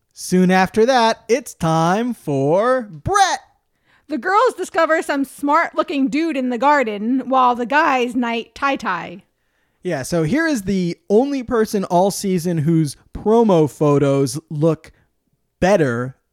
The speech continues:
Speaker 1: than the real person. It's Brett.
Speaker 2: A K A Lord Farquaad. Thank you, Internet.
Speaker 1: He is twenty-seven from Derbyshire, and he is both a P H D student and the worst dressed model I have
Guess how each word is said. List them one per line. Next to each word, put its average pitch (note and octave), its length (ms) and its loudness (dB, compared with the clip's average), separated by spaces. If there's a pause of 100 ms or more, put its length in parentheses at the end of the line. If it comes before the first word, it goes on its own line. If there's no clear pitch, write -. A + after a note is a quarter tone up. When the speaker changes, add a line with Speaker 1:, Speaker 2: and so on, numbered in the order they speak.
(120)
Speaker 1:
than C3+ 720 -2
the D3 140 0
real D#3+ 320 2
person. B2+ 680 -2 (440)
It's F3+ 220 -4
Brett. D#3 720 -2
Speaker 2:
A D#4 140 -2
K B3 400 -2
A A#3 40 -4
Lord A#3 320 -4
Farquaad. A#3 640 -2
Thank A3 220 -6
you, G3+ 80 -8
Internet. A3+ 360 -8 (240)
Speaker 1:
He A#3+ 240 -4
is D#3 240 -2
twenty-seven A3+ 840 -2
from D3+ 400 -2 (260)
Derbyshire, G3 760 2
and E3 220 -4
he F#3+ 120 0
is E3+ 140 0
both D#3+ 320 0
a C#3 220 -6
P C4+ 300 -6
H E3+ 260 -4
D B3+ 180 -2
student G3+ 560 -2
and E3+ 240 -2
the F3 160 -2
worst F3 580 -2
dressed E3+ 480 -4
model F3 520 0
I F#3+ 160 -4
have G3 200 -2